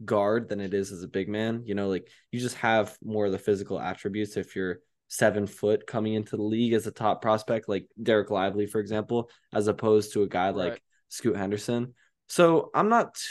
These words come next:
Speaker 1: too concerned yet for, um, Scoot. I think that, you know, we have to give him, like, twenty-ish,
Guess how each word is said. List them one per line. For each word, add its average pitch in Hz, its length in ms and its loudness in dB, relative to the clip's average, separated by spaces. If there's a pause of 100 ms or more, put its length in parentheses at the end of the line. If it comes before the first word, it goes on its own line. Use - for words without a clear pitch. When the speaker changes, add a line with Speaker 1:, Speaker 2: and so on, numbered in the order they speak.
Speaker 1:
too 175 180 -2
concerned 139 540 0
yet 113 300 2
for, 104 420 -2 (380)
um, 95 560 0 (280)
Scoot. 113 460 0
I 110 140 0
think 127 220 -4
that, 113 260 2 (240)
you 123 80 2
know, 123 80 4
we 127 140 2
have 135 280 0
to 139 80 -6
give 127 160 0
him, 120 200 -2
like, 98 360 -6 (540)
twenty-ish, 113 880 0